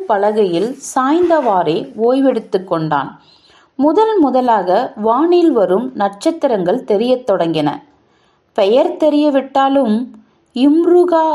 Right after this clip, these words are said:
நட்சத்திரத்தை கண்டதும் சீக்கிரமே தனது தூரத்து நண்பர்களான மற்ற நட்சத்திரங்களும் வெளிப்பட்டுவிடும் என்று அவனுக்கு தெரியும். இந்த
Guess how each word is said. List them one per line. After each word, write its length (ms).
நட்சத்திரத்தை 760
கண்டதும் 600
சீக்கிரமே 680
தனது 420
தூரத்து 580
நண்பர்களான 800
மற்ற 460
நட்சத்திரங்களும் 960
வெளிப்பட்டுவிடும் 960
என்று 340
அவனுக்கு 540
தெரியும். 360
இந்த 280